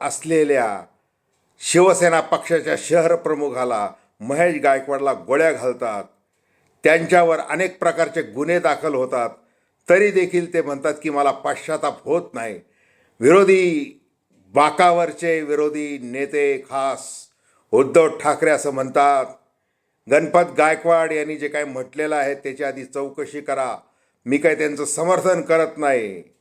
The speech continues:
उद्धव ठाकरे यांना गणपत गायकवाड यांची बाजू घ्यायची नाही असं ते सांगतात कोकणच्या सभेमध्ये, कारण की गणपत गायकवाडने असं म्हटलेलं असतं की एकनाथ शिंदे यांनी उद्धव ठाकरे यांना देखील दगा दिलेला आहे,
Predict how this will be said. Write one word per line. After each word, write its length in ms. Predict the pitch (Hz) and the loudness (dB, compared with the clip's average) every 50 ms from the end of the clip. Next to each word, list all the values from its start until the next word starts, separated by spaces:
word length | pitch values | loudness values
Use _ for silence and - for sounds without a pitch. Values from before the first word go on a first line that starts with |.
| _ _ _ _ _ _ _ _ | _ _ _ _ _ _ _ _
उद्धव 380 | - 110 127 127 - 180 170 170 | -2 0 2 6 6 6 6 4
ठाकरे 320 | - 160 160 151 165 170 | 4 0 2 2 2 2
यांना 480 | 175 170 170 170 175 175 170 165 160 120 - - _ - | 2 2 0 0 2 2 2 2 0 -2 -6 -12 _ -6
गणपत 380 | 123 143 156 151 156 170 165 156 160 | -6 -6 -4 -2 -2 -2 -2 0 0
गायकवाड 380 | 156 156 156 151 156 156 151 | 0 0 -2 -2 -4 -4 -4
यांची 220 | 156 147 139 147 147 | -4 -6 -8 -8 -10
बाजू 480 | - - 107 131 156 170 170 180 180 | -8 -4 0 2 2 2 2 0 -2
घ्यायची 400 | 170 127 156 156 151 151 156 160 | -2 0 -2 -4 -4 -6 -8 -6
नाही 180 | 156 160 160 160 - | -4 -4 -4 -4 -4
असं 200 | 139 127 - 151 | -6 -8 -8 -8
ते 180 | 147 160 156 - | -10 -10 -10 -10
सांगतात 440 | - 151 147 151 147 139 156 151 147 - - _ _ _ _ - | -8 -8 -8 -8 -4 -4 -4 -4 -4 -6 -16 _ _ _ _ -6
कोकणच्या 420 | 135 139 139 170 165 151 151 160 | -6 -4 0 0 0 0 0 -4
सभेमध्ये, 800 | 139 - - 156 160 165 175 175 160 151 147 139 123 113 104 92 - _ _ _ _ _ _ _ - | -4 -4 -4 -2 0 2 2 0 0 0 -2 -2 -2 -4 -6 -8 -12 _ _ _ _ _ _ _ 0
कारण 220 | 131 147 156 151 | 2 2 2 2
की 140 | 143 151 151 | 0 0 0
गणपत 460 | 147 147 160 151 151 143 165 165 151 123 | 0 2 0 0 0 0 0 0 2 2
गायकवाडने 420 | 151 147 147 147 143 147 147 147 | 2 2 2 0 -2 -2 -2 -2
असं 180 | 147 131 135 147 | -4 -4 -4 -6
म्हटलेलं 460 | 131 123 127 127 123 - 170 170 170 | -6 -6 -6 -6 -2 0 0 2 2
असतं 580 | 160 147 156 - - 156 147 139 131 120 107 - _ _ _ _ _ - | 2 0 -2 -8 -6 -4 -2 -2 -2 -4 -6 -10 _ _ _ _ _ -4
की 80 | 123 | 0
एकनाथ 340 | 123 131 131 135 165 170 165 160 | 0 0 0 2 2 2 2 2
शिंदे 840 | - - - - 165 175 180 185 180 175 180 175 165 143 127 104 - - _ _ _ _ | -2 -8 -8 -4 -2 -2 -2 -2 0 2 2 2 2 2 0 -4 -6 -12 _ _ _ _
यांनी 1080 | 104 101 120 143 156 170 175 180 175 175 175 170 165 156 147 135 123 113 107 101 98 90 82 80 _ _ _ _ _ _ _ _ _ _ _ _ - | -14 -6 0 2 2 2 2 -2 -6 -6 -6 -6 -6 -6 -8 -8 -8 -10 -12 -14 -18 -20 _ _ _ _ _ _ _ _ _ _ _ _ _ _ -2
उद्धव 480 | 117 131 151 147 147 196 190 185 185 - | 0 0 0 2 4 4 4 4 4 2
ठाकरे 400 | - 147 143 147 160 160 160 151 | 0 -2 0 2 2 0 2 2
यांना 360 | 135 139 151 165 165 165 160 | 0 -2 -2 0 0 0 0
देखील 380 | 147 143 120 - 160 147 123 107 | 0 -2 -4 -6 -6 -6 -4 -2
दगा 320 | 135 143 147 170 165 156 | -2 0 2 2 0 0
दिलेला 400 | 135 127 127 127 135 139 139 135 | -2 -6 -6 -6 -4 -2 0 0
आहे, 320 | 135 113 107 113 110 104 | 0 0 -2 -4 -8 -8